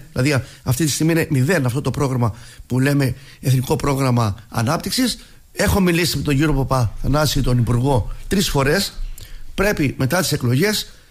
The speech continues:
όλοι οι περιφερειάρχες, αν είμαστε κι εμείς, να διεκδικήσουμε πόρους για να μπορούμε να κάνουμε το μικρό ή το μεγάλο έργο.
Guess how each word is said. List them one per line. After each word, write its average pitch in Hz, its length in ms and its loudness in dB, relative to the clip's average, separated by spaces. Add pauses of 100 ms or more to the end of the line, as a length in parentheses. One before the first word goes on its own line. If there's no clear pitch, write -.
(180)
όλοι 190 260 0
οι 156 60 0
περιφερειάρχες, 131 840 0 (160)
αν 147 260 0
είμαστε 127 320 0
κι 95 80 -2
εμείς, 202 320 0 (340)
να - 140 -2
διεκδικήσουμε 147 680 0
πόρους 190 640 0 (280)
για 170 120 -2
να 170 100 2
μπορούμε 214 280 0
να 185 100 0
κάνουμε 214 300 0
το 185 120 -2
μικρό 175 240 0
ή 214 60 -2
το 202 100 0
μεγάλο 196 300 2
έργο. 117 260 0